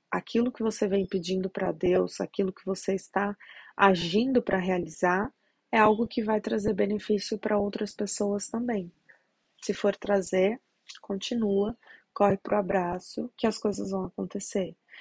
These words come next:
E coloca intenção, coloca comprometimento nas suas ações. Na próxima quinta-feira a gente se vê, ou vocês me ouvem,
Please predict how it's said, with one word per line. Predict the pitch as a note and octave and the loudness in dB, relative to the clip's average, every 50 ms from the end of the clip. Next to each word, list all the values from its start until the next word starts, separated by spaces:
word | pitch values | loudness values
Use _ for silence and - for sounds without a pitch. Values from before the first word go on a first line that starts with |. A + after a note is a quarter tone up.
| - - - _ - | -20 -20 -16 _ -2
E | G#3 G#3 | -2 0
coloca | - - A3 G#3+ G#3+ G#3+ - - | 2 4 4 4 4 2 0 -2
intenção, | A3+ A3+ A3+ - - B3 B3+ C4+ - - - G#3+ F#3+ F3+ E3+ E3+ - _ | -2 -2 0 -2 -2 -2 -2 -6 -8 -6 -4 -4 -4 -4 -6 -10 -16 _
coloca | - - F#3 G3 G3 G3 - G3+ | 0 4 4 6 6 4 2 -2
comprometimento | G3 - A#3+ C4 B3+ - C4+ B3 A#3 A#3 - - - G#3+ G3+ G3+ G#3+ G#3+ - A3+ | -2 -2 -4 -4 -2 -4 -4 -4 -4 -6 -6 -6 -4 -2 -2 -2 -2 -4 -4 -4
nas | G#3+ G#3 - | -4 -6 -6
suas | - - G#3 F#3+ G3+ | -6 -6 -6 -4 -4
ações. | G#3+ G#3 - - F3+ E3 D#3 D#3+ E3 - - - - _ _ _ _ _ _ _ _ _ _ - - - - - - - - - _ _ _ _ _ | -6 -8 -8 -10 -12 -12 -12 -14 -16 -18 -20 -20 -20 _ _ _ _ _ _ _ _ _ _ -20 -20 -20 -20 -20 -20 -20 -20 -20 _ _ _ _ _
Na | F#3 F#3+ F#3 F#3 F3+ | 2 4 6 6 4
próxima | F3+ - F#3+ F#3 F#3 - - F#3+ | 4 4 2 2 2 0 -4 -8
quinta-feira | F#3 - - F#3 - F#3+ F#3 - - F#3 F#3 F3+ | -8 -6 -8 -6 -4 -6 -4 -4 -4 -4 -4 -4
a | |
gente | E3+ F3 F3 - | -6 -8 -10 -12
se | - - F#3 | -8 -8 -8
vê, | E3+ D#3+ E3+ F3 F3 F3 G#3 C#4 - _ _ _ _ _ _ _ _ _ - - _ _ _ _ _ _ _ _ _ _ | -4 -2 -2 0 0 0 0 -2 -4 _ _ _ _ _ _ _ _ _ -20 -20 _ _ _ _ _ _ _ _ _ _
ou | - F#3+ F#3 F3 E3+ E3 F3+ - _ _ _ _ | 6 6 6 6 4 2 -2 -4 _ _ _ _
vocês | G3 F3+ F#3+ F#3 - - F#3 G3+ F3+ E3+ | -4 -2 -2 -2 0 0 0 0 0 -2
me | F3 F3 F3 E3+ | -2 0 0 2
ouvem, | E3 D3+ D3+ D#3 D#3 D#3+ F#3 A3 C#4+ | 2 2 2 0 0 -2 -2 -2 -2